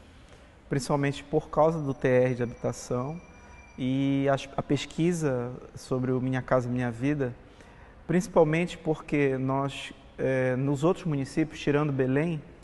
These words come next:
principalmente Marituba e Benevides, nós nos aproximamos muito daqueles grupos de pessoas que, eh, já estava na lista esperando, alguma coisa assim, né? Então,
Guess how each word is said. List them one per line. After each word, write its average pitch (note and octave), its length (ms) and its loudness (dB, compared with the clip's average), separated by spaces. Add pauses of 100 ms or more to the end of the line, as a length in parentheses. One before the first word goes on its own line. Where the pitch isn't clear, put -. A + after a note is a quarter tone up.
(640)
principalmente C#3 760 0
Marituba C3 640 0
e C3 60 4
Benevides, B2 800 -2
nós C#3 220 0
nos D3 80 2
aproximamos D#3 720 0
muito D#3 500 -2 (600)
daqueles D3 580 2
grupos C#3+ 720 0
de C3 240 -8
pessoas D3+ 600 0
que, C3 480 -4 (440)
eh, A#2+ 500 2 (180)
já C#3 220 6
estava C#3+ 600 4
na C3+ 120 0
lista C3 440 0
esperando, C3 760 -2
alguma B2 260 -4
coisa B2 280 -4
assim, D3+ 340 -8
né? D3+ 220 -6
Então, D3+ 360 -8